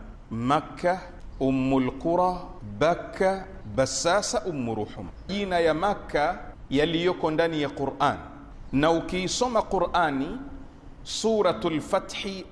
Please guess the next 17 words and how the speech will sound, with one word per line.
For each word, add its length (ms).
aya 680
ishirini 540
na 140
nne, 400
utapata 520
ya 100
kwamba 340
Makka 680
imetajwa 640
wazi 340
wazi 500
ndani 460
ya 80
Qur'ani 680
mara 240
moja, 460
lakini 720